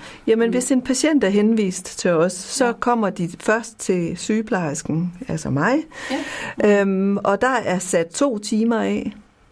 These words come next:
Speaker 1: Øhm,
Speaker 2: Til sådan en samtale?
Speaker 1: Til sådan en samtale, ja.
Speaker 2: Ja.
Speaker 1: Det er der til første besøg.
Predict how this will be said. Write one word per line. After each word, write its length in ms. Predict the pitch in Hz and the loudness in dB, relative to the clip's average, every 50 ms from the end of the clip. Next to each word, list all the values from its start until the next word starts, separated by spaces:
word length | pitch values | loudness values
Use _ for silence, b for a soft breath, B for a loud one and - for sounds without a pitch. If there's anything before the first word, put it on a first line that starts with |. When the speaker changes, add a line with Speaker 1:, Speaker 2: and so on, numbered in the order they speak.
| - - - - | -20 -14 -6 -2
Speaker 1:
Øhm, 400 | - 190 185 185 180 180 180 185 | 0 2 2 2 2 2 2 0
Speaker 2:
Til 100 | 190 190 | 0 -2
sådan 200 | - 220 202 185 | -2 -4 -4 -2
en 60 | 180 185 | -4 -4
samtale? 460 | - 175 190 247 - 269 214 208 214 | -6 -6 -6 -4 -2 -2 0 0 0
Speaker 1:
Til 80 | - - | -2 -2
sådan 160 | 254 226 214 | -2 -4 -4
en 40 | 220 | -2
samtale, 720 | - 208 175 185 208 208 208 220 180 170 175 180 185 - - | -2 -2 0 2 0 0 2 2 2 2 2 0 0 2 2
ja. 60 | 208 | 2
Speaker 2:
Ja. 100 | 233 262 220 220 - - - | 2 2 0 -6 -12 -4 0
Speaker 1:
Det 120 | - 240 220 | 2 4 4
er 80 | 208 | 4
der 100 | 214 226 | 2 0
til 180 | 226 226 - 214 | 0 -2 -4 -2
første 360 | - 214 220 220 220 - 202 | 0 0 0 0 -2 -6 -4
besøg. 440 | 180 190 180 - 214 208 196 190 | -4 -4 0 2 2 2 2 0